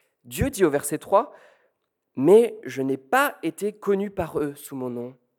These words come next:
Yahweh. » En se différenciant à ce moment-là du nom El Shaddai, Dieu Tout-Puissant.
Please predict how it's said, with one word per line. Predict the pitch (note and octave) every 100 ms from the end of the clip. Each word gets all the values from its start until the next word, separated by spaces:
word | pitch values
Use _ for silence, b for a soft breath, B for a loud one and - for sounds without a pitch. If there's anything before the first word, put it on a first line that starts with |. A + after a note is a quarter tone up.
| _ -
Yahweh. » | A#2 A2 G2 - _ _ _ _ _ _ _ _ _ _ _ _ _ -
En | B2+
se | - D3+ C#3+ - B B B
différenciant | C3+ E3+ G#3 F3+ E3+ - A3
à |
ce | D#3+ D#3
moment-là | D3 E3+
du | D3+ D3
nom | E3+ E3+
El | E3+
Shaddai, | - G3 G#3 F3 G#2+ -
Dieu | _ A#2 C3+ F#3 F3+ _ _ _
Tout-Puissant. | E3 - D#3 - C#3+